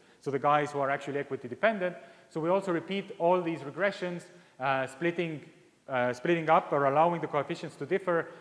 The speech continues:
based on whether the firms had high or low liquid asset holdings just before the monetary shock. And so here we have our main findings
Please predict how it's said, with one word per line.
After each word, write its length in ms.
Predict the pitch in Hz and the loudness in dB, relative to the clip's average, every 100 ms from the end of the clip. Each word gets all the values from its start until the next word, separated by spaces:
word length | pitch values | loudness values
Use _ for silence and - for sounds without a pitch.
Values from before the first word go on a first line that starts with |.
| - | -6
based 220 | 160 165 165 | -2 -2 -2
on 80 | |
whether 180 | 147 143 | -4 -4
the 140 | 131 131 | -6 -4
firms 240 | 156 143 | -4 -4
had 120 | 139 | -6
high 280 | 110 160 160 | 0 2 4
or 180 | 151 147 | 2 2
low 180 | 151 143 | 0 0
liquid 240 | 143 139 | -2 -2
asset 260 | 135 139 127 | -2 -4 -8
holdings 280 | 127 120 110 | -8 -10 -10
just 240 | 127 - | -10 -10
before 260 | 120 123 110 | -10 -10 -10
the 100 | 110 | -10
monetary 340 | 110 104 107 | -14 -14 -18
shock. 240 | - - _ _ _ _ _ - | -18 -20 _ _ _ _ _ -12
And 80 | 139 | -6
so 80 | |
here 180 | 156 214 | 0 0
we 100 | 208 | 2
have 220 | 170 165 | 2 4
our 100 | 156 | 2
main 280 | 147 160 165 | 0 -4 -4
findings 500 | 151 147 151 143 131 | -2 -2 -2 -6 -10